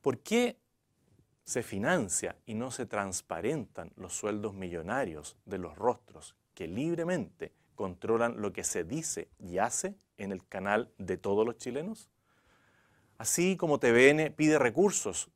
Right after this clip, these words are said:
para seguir sobreviviendo, nosotros, como ciudadanos, tenemos derecho a exigir mayor pluralismo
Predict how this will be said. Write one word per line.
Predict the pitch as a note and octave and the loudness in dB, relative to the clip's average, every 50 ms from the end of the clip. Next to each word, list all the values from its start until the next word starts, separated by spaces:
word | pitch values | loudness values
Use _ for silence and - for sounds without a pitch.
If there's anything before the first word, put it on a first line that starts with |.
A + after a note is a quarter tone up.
| _ _ - | _ _ -4
para | G#2+ G#2 G2+ F#2 | -2 -2 0 0
seguir | - G2 F#2+ G2+ A2 A#2+ A#2+ - _ _ _ _ _ | -2 -4 -2 -2 -2 -2 -2 -4 _ _ _ _ _
sobreviviendo, | - - - D3 D3 D#3 F3 F#3+ A3+ B3 G#3+ C#3 G2 F2 F2 G2+ D#3+ - _ _ _ _ _ _ _ _ _ - | -10 -2 2 2 4 6 6 6 6 6 6 6 4 2 -4 -8 -8 -10 _ _ _ _ _ _ _ _ _ -4
nosotros, | - G3 A3 - D4 B3+ C#3+ A#2+ C#3+ D#3+ - - _ _ - | 0 0 4 6 6 6 6 4 0 -2 -4 -12 _ _ -2
como | C#3 C3+ C3 C3 B2+ | 0 2 2 2 0
ciudadanos, | A#2 - - B2+ A#2+ A#2+ C#3 F#3+ E3+ G#2+ - - - - _ _ _ _ _ | 0 0 2 2 4 6 8 6 6 4 0 -6 -10 -18 _ _ _ _ _
tenemos | - C3 C#3+ D#3+ F3 E3 D#3 | -4 -2 -2 0 -2 0 2
derecho | C3 C3+ D#3 D#3 - F3 - - - | 4 4 4 2 0 -6 -6 -2 0
a | B2 B2 | 0 0
exigir | A2+ - - - A2 - - - A3+ G#3 - - _ _ _ _ _ - | 0 0 -2 -4 -4 -6 -4 -2 0 0 -2 -4 _ _ _ _ _ -10
mayor | B2+ A#2+ B2 A#2 A2 G#2+ C3 F3+ G#3+ A#3 A3+ - | -4 -2 0 0 2 4 8 8 8 8 6 0
pluralismo | _ - G#3+ F#3+ E3 C3+ C3+ F3+ F#3 C3+ F2+ D#2 D#2+ E2 - | _ -2 2 4 6 6 4 4 0 -4 -6 -12 -14 -14 -14